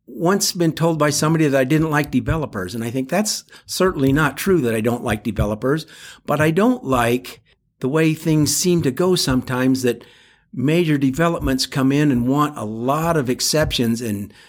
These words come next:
not follow the rule. Now, I know some come in and, and follow it down the, down the line, and others that want to change sometimes offer good compensation for it. But I don't think Springville needs to be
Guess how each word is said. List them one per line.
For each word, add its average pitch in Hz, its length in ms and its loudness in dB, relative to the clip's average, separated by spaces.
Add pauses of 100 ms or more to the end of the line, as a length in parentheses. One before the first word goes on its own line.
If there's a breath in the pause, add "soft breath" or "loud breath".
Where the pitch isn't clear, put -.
(140)
not 151 380 -2
follow 147 260 2
the 131 100 0
rule. 135 280 2
Now, 123 100 -2
I 151 100 2
know 165 160 2
some 147 280 0
come 143 200 0
in 147 160 4
and, 117 260 0 (200 loud breath)
and 107 160 -12
follow 135 240 2
it 120 140 -10
down 131 240 2
the, 123 180 -4 (100)
down 131 260 0
the 127 80 2
line, 120 300 0
and 139 120 -2
others 165 280 2
that 135 80 0
want 170 280 0
to 156 60 -4
change 131 400 0 (280 loud breath)
sometimes 156 500 0
offer 135 340 0
good 143 280 0
compensation 127 680 0
for 87 220 -6
it. - 100 -20 (680 loud breath)
But 135 180 -4
I 185 120 2
don't 208 200 0
think 175 220 0
Springville 156 520 0
needs 151 460 2
to 123 120 -4
be 131 580 0